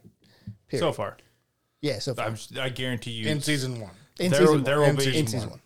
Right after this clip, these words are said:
Speaker 1: one.
Speaker 3: Yeah.
Speaker 2: <laughs> In the, in typical anime fashion, everybody will get power crept, and they will just start having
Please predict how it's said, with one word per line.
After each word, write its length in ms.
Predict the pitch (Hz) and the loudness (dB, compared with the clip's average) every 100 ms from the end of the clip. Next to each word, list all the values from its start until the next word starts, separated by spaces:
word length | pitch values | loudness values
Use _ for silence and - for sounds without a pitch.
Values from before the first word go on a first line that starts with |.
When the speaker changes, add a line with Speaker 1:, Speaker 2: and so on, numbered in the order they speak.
| _ | _
Speaker 1:
one. 100 | - - - - | -6 -6 -12 -6
Speaker 3:
Yeah. 240 | 110 95 | -4 -6
Speaker 2:
<laughs> 60 | - _ _ _ - | -14 _ _ _ -8
In 140 | 117 | -6
the, 120 | 110 - | -6 -6
in 280 | 120 113 110 | -6 -4 -6
typical 360 | - 131 131 123 | -6 -8 -6 -6
anime 280 | 113 117 107 | -4 -4 -4
fashion, 420 | 120 110 101 98 - - - | -6 -6 -8 -10 -16 -14 -6
everybody 680 | 123 123 123 123 117 113 | -4 -4 -2 -2 -2 -4
will 140 | 110 107 | -4 -6
get 180 | 110 - | -6 -6
power 300 | 107 104 101 | -2 -2 -4
crept, 420 | - 113 - - | -6 -8 -8 -12
and 100 | 107 | -12
they 120 | 104 | -8
will 140 | 104 | -8
just 180 | 104 107 | -10 -12
start 260 | - 104 - | -8 -8 -8
having 440 | 107 104 87 98 | -10 -8 -10 -10